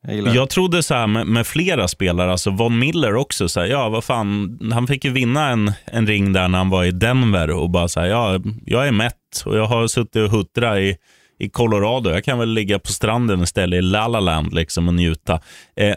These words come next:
Speaker 2: Odell Beckham junior, samma sak. Så, jag har varit kung i New York, så hamnar jag i Cleveland, där vill jag inte vara, jag vill bo i en storstad, ta mig till L A, så, nu, nu trivs jag med livet. Men de trivs ju på planen också, och,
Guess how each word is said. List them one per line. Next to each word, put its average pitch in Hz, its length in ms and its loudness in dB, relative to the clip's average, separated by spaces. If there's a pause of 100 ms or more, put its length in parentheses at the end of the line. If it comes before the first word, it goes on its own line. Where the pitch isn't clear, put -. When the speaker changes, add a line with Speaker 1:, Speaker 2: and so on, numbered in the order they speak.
Speaker 2:
Odell 113 300 2
Beckham 110 320 0
junior, 117 380 2
samma 90 300 0
sak. 113 380 -2
Så, - 200 -4
jag 110 160 0
har 110 80 0
varit 131 160 -4
kung 131 300 0
i - 20 0
New 120 140 2
York, 120 300 -2
så - 120 -4
hamnar 117 240 0
jag 113 80 0
i 107 40 -4
Cleveland, 120 580 -2
där 110 80 2
vill 147 140 2
jag 131 120 2
inte 90 140 -2
vara, 82 220 0
jag 98 80 0
vill 123 120 0
bo 113 180 2
i - 20 2
en 101 80 0
storstad, 92 760 -2
ta 135 140 0
mig 139 140 2
till 113 140 0
L 110 120 0
A, 98 240 -2
så, 127 300 0
nu, 127 220 0
nu 123 360 -2 (280)
trivs 110 300 0
jag 101 80 2
med 101 100 2
livet. 120 360 0 (360)
Men 120 300 2
de 127 260 2
trivs 147 380 0
ju 131 60 0
på 127 140 0
planen 151 540 0
också, - 320 -2
och, 110 380 0